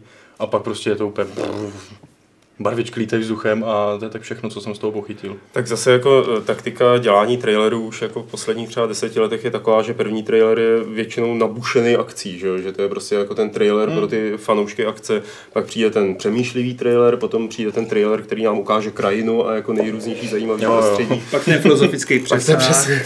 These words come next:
Speaker 2: tak, no.
Speaker 1: Jako tenhle
Speaker 3: Tady si tam třeba sebevraždu s brokovnicí.
Speaker 2: Každopádně,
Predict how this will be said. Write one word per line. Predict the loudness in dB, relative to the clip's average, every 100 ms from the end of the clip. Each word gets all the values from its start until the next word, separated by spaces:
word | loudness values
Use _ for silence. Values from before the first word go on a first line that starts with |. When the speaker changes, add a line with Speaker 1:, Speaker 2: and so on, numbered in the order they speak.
| 0
Speaker 2:
tak, | 0 0 -4
no. | -4 -2 -4 2
Speaker 1:
Jako | 0 2 -2
tenhle | 4 4 6
Speaker 3:
Tady | 8 8 6
si | 4 2
tam | 4 4
třeba | 0 2 2 0
sebevraždu | -4 -4 -2 -2 -4 -6
s |
brokovnicí. | -4 -4 -4 -6 -10 0
Speaker 2:
Každopádně, | 2 6 6 6 4 4 2